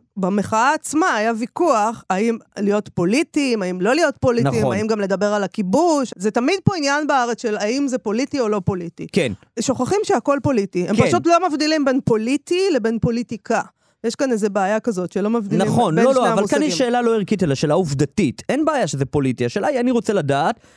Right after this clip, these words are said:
Speaker 2: האם המחאה הזאת באמת התפרצה בצורה ספונטנית, או שלא, וזה גם בסדר, אבל בכל זאת זה שונה. אה, וצריך לומר שעל פי כל האינדיקציות והסימנים,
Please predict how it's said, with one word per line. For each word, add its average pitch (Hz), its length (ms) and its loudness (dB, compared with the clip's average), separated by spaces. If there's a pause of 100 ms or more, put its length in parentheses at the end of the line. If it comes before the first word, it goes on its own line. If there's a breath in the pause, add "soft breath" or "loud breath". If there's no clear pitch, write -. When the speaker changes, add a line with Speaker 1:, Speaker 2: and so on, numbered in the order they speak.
(120)
Speaker 2:
האם 202 240 2
המחאה 156 300 0
הזאת 151 300 0 (100)
באמת 165 640 0
התפרצה 156 520 0
בצורה 147 360 0
ספונטנית, 131 800 0 (240 soft breath)
או 247 120 2
שלא, 302 400 2
וזה 240 200 0
גם 285 220 2
בסדר, 180 460 0
אבל 151 160 0
בכל 208 320 0
זאת 196 220 0 (260 soft breath)
זה 160 180 0
שונה. 139 320 2 (580 loud breath)
אה, 160 180 2 (260)
וצריך 254 580 -2
לומר 170 380 2
שעל 135 200 -2
פי 180 200 -4
כל 202 240 0
האינדיקציות 170 720 -2
והסימנים, 127 720 0